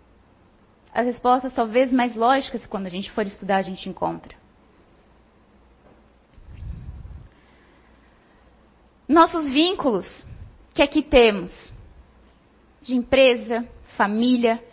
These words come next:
eles são voltados para manter o quê?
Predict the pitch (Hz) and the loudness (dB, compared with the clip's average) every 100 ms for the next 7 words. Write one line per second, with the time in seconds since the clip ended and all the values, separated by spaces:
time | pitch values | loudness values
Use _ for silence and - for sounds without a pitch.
0 | _ _ _ _ _ _ _ _ _ 370 | _ _ _ _ _ _ _ _ _ -2
1 | 381 381 370 370 - 339 339 - 330 302 | -2 0 0 0 2 2 2 0 0 2
2 | 311 - - _ _ _ _ - 302 330 | 0 -4 -20 _ _ _ _ -6 0 0
3 | 320 349 392 415 - 294 190 185 | 0 0 0 0 -4 -2 -2 -4